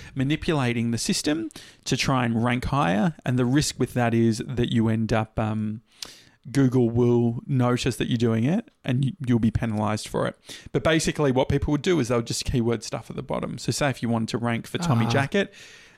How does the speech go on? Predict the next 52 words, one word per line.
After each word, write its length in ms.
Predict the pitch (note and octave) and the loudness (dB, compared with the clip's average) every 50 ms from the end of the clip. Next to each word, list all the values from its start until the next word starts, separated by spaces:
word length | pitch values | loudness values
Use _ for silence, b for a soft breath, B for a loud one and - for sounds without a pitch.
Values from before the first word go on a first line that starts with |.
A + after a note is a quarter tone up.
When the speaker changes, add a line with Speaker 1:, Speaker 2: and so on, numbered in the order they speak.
| B _ - | B _ -6
Speaker 1:
they 180 | C#3+ C3+ C3+ C3 | 0 0 2 2
would 220 | B2 C3 B2+ - b b b b _ | 2 0 0 -2 b b b b _
keyword 360 | - - E3+ F#3 F#3 F3 - | -2 0 0 2 0 0 0
stuff 200 | - - D#3 C#3 - | -2 -2 -2 -2 -2
at 40 | C3 | -2
the 80 | B2 | 0
bottom, 300 | A#2 - C3 B2+ B2+ A#2+ | 0 0 0 0 0 -2
but 140 | A2+ B2+ - | -2 -2 0
what 260 | B2+ C3+ C3 B2 - - | 0 2 0 0 0 0
they 80 | C#3 | 0
would 100 | B2+ A#2+ | 2 2
also 280 | B2 B2+ B2+ - C3 A#2+ | 2 2 2 2 0 0
do 180 | A#2 B2 A#2+ A#2 | 2 2 2 0
is 80 | A2+ | 0
change 480 | - - - - B2+ A#2+ A#2+ B2 A#2 A2 | -2 -2 -2 0 0 0 0 -2 -2 -4
the 120 | - A#2+ | -6 -4
text 360 | - - - B2 - - - - | -2 -2 -2 -2 -4 -6 -8 -4
color 220 | - B2 A#2+ A#2 | -2 -2 0 -2
to 120 | - - | -2 -2
be 80 | A#2 A#2+ | -2 -2
the 80 | A2 A2 | 0 0
background 460 | - B2 - - - C#3 C#3 D3 D3 | 0 -2 -2 -2 -2 -2 -2 -2 -4
color, 280 | - C3 A#2 C3 C3+ C3 | -2 -2 0 2 2 2
Speaker 2:
Mm. 180 | B2+ A#2+ A2+ G#2+ - - | 2 0 -2 -6 -10 -8
Speaker 1:
so 360 | - - C#3 A#2+ A#2 A2+ A#2+ | -2 0 2 4 4 2 2
people 320 | - - B2+ A#2+ - B2 | 0 -2 -2 -2 -2 -2
can't 600 | A2+ - - - - G#2+ A2 A2 A#2+ - - - - _ _ _ _ _ _ _ _ _ | -4 -4 -6 -8 -6 -8 -6 -8 -8 -10 -12 -16 -18 _ _ _ _ _ _ _ _ _
s-, 220 | - - - - - _ _ _ _ _ _ _ | -10 -8 -8 -8 -8 _ _ _ _ _ _ _
people 180 | - B2+ B2 A2+ | -2 -2 -2 -2
couldn't 160 | - A#2+ A#2 | -2 -4 -2
see 180 | - - G#3 | -2 0 0
it. 180 | - - - D3 | 0 -2 -2 -2
But, 200 | - B2 - - _ _ _ _ _ | -2 -2 -2 -4 _ _ _ _ _
uh, 380 | - B2+ B2 A#2+ A#2+ A#2+ A#2+ - - - C3 | -2 0 2 2 2 2 0 -2 -4 -4 -2
Google 580 | B2 C#3+ C#3 C3+ B2+ C3 B2 A#2+ A2+ A2 - | 2 2 2 4 4 4 4 4 2 2 0
is 140 | - A#2+ A#2 | -2 -4 -2
smart 260 | - - - A2+ A2 A2+ | -2 0 0 0 0 0
enough 260 | A2+ A2 A#2+ C3 - | 0 0 -2 -2 -2
now 160 | - - - - B2 | -4 -4 -4 -4 -6
to 100 | - - | -4 -2
know 480 | A#2 A2 A2+ A2+ A2 A#2 B2+ - B2+ A#2+ B B B B B B - | -2 0 0 0 0 -2 -2 -2 -2 -4 B B B B B B -8
if 180 | C3 - - | -8 -6 -2
you're 120 | - A#2+ A2 | 0 0 0
putting 280 | - - - A2+ A2 G#2+ | -2 -4 -4 -4 -4 -4
text 540 | - - - A2+ - - - - - - - - | -4 -4 -4 -4 -4 -6 -10 -10 -10 -10 -12 -12
that's 320 | - A#2+ B2 - - - - | -6 -4 -4 -4 -4 -8 -10
the 120 | - A2+ | -8 -6
same 240 | - - A2+ A#2 A2+ | -4 -4 -4 -4 -6
color 400 | - - - A2 A2 A2 G#2+ A2 | -6 -4 -4 -2 -2 -2 -2 -2
as 180 | - - - | -4 -4 -6
the, 320 | - - - - - - - | -8 -6 -4 -4 -2 -2 -4
uh, 200 | - - - | -4 -4 -6